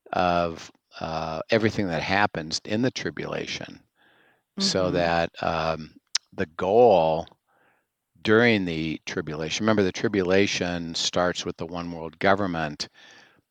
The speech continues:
Speaker 1: and then the economic mark of the beast and the control of, of the world, uh, and the rise of the Antichrist, who,
Speaker 2: Mm-hmm.
Speaker 1: um,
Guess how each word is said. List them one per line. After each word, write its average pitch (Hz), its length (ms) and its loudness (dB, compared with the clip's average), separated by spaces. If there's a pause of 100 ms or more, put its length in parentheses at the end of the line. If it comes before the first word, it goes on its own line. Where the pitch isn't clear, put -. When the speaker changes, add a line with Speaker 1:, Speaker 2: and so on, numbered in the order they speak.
(200)
Speaker 1:
and 82 220 -4
then 85 140 -2
the 82 160 0
economic 85 560 -2 (100)
mark 82 280 -2
of 85 60 -6
the 80 80 -6
beast 85 640 -2 (600)
and 82 320 -2
the 82 100 -4
control 90 840 -2
of, 80 480 -2
of 78 120 -8
the 82 140 -10
world, 85 640 -6
uh, 80 340 -4
and 95 240 0
the 90 120 -2
rise 87 840 4 (480)
of 95 140 4
the 87 220 2
Antichrist, 85 840 2 (920)
who, 90 320 -2
Speaker 2:
Mm-hmm. 170 400 -8 (260)
Speaker 1:
um, 80 580 -2